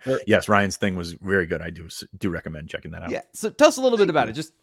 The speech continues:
Speaker 3: for people that, uh, maybe wanna go check
Speaker 1: Yeah.
Speaker 3: it out. Uh, what, what'd you focus on here?
Speaker 1: Here's my question. Are we getting into it later in the show as well?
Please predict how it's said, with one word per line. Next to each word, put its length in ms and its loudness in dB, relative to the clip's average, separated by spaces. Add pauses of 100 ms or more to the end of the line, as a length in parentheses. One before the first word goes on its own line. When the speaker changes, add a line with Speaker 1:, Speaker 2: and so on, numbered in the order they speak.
Speaker 3:
for 220 6
people 340 0
that, 260 2
uh, 260 6
maybe 200 0
wanna 200 0
go 100 0
check 220 4
Speaker 1:
Yeah. 60 4
Speaker 3:
it 40 6
out. 240 6 (120)
Uh, 140 -2
what, 200 0
what'd 140 4
you 60 -4
focus 240 2
on 120 -6
here? 220 -14
Speaker 1:
Here's 220 8
my 140 6
question. 340 6
Are 100 2
we 120 2
getting 240 4
into 260 -2
it 100 0
later 320 0
in 80 0
the 60 -4
show 300 0
as 120 -4
well? 360 -2